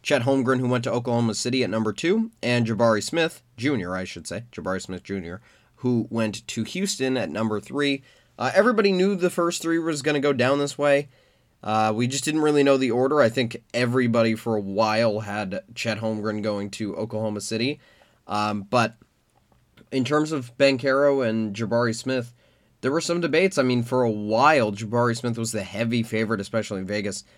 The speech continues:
um, to go number one to Orlando. And up until draft day,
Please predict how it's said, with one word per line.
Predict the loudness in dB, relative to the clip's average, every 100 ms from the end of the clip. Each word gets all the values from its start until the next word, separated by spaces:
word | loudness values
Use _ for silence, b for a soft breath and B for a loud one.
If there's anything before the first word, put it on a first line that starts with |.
| b b
um, | -4 -2 -2 -6 -6
to | 2
go | 4 4 2 -2
number | 0 2
one | 2 2 2 0 -4
to | -4 -2
Orlando. | 0 0 0 0 0
And |
up | -2 -2
until | -4 -2 -4
draft | 0 0 0 0
day, | 0 -2